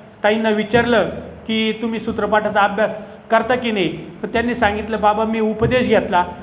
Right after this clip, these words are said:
आणि उपदेश घेतल्यानंतर काही महिन्यातच माझे गुरु सरले, आता मला गुरु नाही राहिले, तर गुरुमुख आणि अभ्यास घ्यावा असं सांगितलेलं आहे, म्हणून मी ते सूत्रपाठ कधीच उघडून पाहिलं नाही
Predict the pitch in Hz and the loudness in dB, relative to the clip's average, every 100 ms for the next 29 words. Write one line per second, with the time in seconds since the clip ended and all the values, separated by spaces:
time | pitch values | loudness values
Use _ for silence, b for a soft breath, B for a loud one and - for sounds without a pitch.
0 | - 180 214 226 202 247 214 202 202 208 | -8 -4 -2 -2 -2 -2 0 -2 -2 -4
1 | 208 220 220 226 214 220 240 240 240 220 | -2 -2 0 0 0 0 0 -2 0 -2
2 | 208 202 208 214 220 214 214 180 131 - | 0 0 0 0 2 2 4 2 0 -8
3 | - - 185 233 220 226 220 220 269 269 | -12 -4 -2 0 2 2 2 2 2 4
4 | 277 247 233 233 240 - - - 247 202 | 4 4 4 0 -2 -10 -16 -10 -8 -2
5 | 262 269 277 262 285 302 285 254 269 254 | 2 2 0 -2 0 0 0 -2 -2 0
6 | 220 226 262 254 226 220 233 233 240 233 | 0 2 2 2 2 4 4 4 -2 0
7 | 220 220 220 247 247 196 - - - 214 | 0 0 0 2 2 0 -4 -10 -4 0
8 | 240 254 262 262 254 226 233 240 240 240 | 2 2 2 2 0 0 0 2 2 2
9 | 262 262 262 247 240 233 202 190 175 147 | 2 2 2 2 0 2 2 2 0 -2